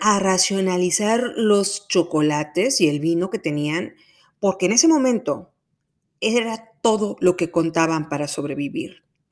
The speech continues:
Cada noche cantaban canciones de aliento para animarse a seguir vivos,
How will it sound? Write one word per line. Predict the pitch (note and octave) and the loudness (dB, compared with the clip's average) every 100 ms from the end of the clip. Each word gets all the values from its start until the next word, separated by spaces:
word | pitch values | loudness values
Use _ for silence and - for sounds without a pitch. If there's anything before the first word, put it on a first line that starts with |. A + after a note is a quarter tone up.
| _ _ _ _ - | _ _ _ _ 0
Cada | A#3+ C4+ | 4 4
noche | D4 B3 F3+ - E3 | 4 4 4 2 2
cantaban | F#3 F3+ F#3 G3 A#3 | 2 2 2 2 2
canciones | A3+ G3 F3 G3+ F#3+ G#3+ | 0 0 2 2 2 2
de | G3 | 2
aliento | E3 D#3 D#3 D3+ F3 F3 | 2 2 0 0 -2 0
para | E3+ | 2
animarse | E3 D#3+ E3+ G3 F#3+ | 2 0 0 0 0
a | F3+ | 2
seguir | - D3 D#3+ | 2 2 0
vivos, | D3 D3 D3 - - - | 0 -2 -2 -10 -12 -16